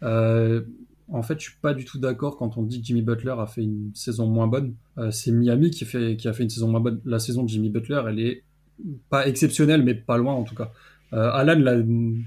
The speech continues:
pas mal dit il y a deux semaines. Il a dit que son shoot extérieur était le vrai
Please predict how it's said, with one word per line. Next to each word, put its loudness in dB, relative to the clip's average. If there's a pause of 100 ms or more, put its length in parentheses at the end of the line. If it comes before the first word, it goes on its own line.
(180)
pas 2
mal 0 (100)
dit -2
il 2
y -2
a 0
deux -2
semaines. 0
Il 0
a 0
dit -4
que -2
son -6
shoot -8
extérieur -6
était -8
le -6
vrai -2